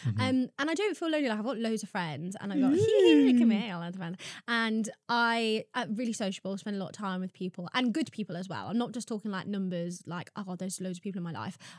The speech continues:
Speaker 2: I have great quality people in my life who fill my cup and bring me so much happiness. Do you guys remember that from last week's episode? Fill my cup. I'm actually gonna s-, use that saying a lot more 'cause I really relate to it. Like, I feel like it's very fitting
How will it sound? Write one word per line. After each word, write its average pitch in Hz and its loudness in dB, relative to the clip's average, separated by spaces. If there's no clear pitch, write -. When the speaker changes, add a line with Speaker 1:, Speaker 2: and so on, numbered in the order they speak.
Speaker 2:
I 233 0
have 247 0
great 208 -4
quality 185 -6
people 190 -10
in 175 -6
my 185 -4
life 175 -6
who 185 -2
fill 214 -4
my 190 -4
cup - -10
and 214 -4
bring 208 -4
me 202 -2
so 196 -6
much 185 -8
happiness. 185 -8
Do - -12
you 214 -6
guys 220 -8
remember 247 -6
that 240 -18
from 277 -8
last 254 -10
week's 262 -18
episode? 277 -12
Fill 247 -10
my 233 -8
cup. - -16
I'm 254 -2
actually 302 0
gonna 285 0
s-, - -8
use 220 -2
that 185 -8
saying 185 -6
a 185 -6
lot 190 -6
more 175 -6
'cause - -16
I - -8
really 269 -2
relate 180 -4
to - -12
it. 139 -8
Like, 190 -6
I 214 -8
feel 247 -4
like 233 -6
it's - -16
very 202 -4
fitting - -10